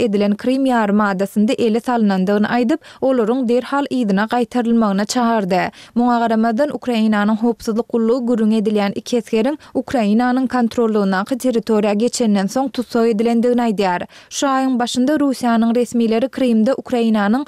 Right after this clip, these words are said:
sabotaj toparynyň agzasy diýilip guman edilýän beş adamyň tutsak edilendigini ma'lum edipdi.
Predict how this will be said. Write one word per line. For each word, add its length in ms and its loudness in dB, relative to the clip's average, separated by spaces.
sabotaj 640 -2
toparynyň 520 0
agzasy 480 -2
diýilip 320 0
guman 300 2
edilýän 440 0
beş 280 0
adamyň 420 0
tutsak 380 -2
edilendigini 560 2
ma'lum 360 2
edipdi. 580 -2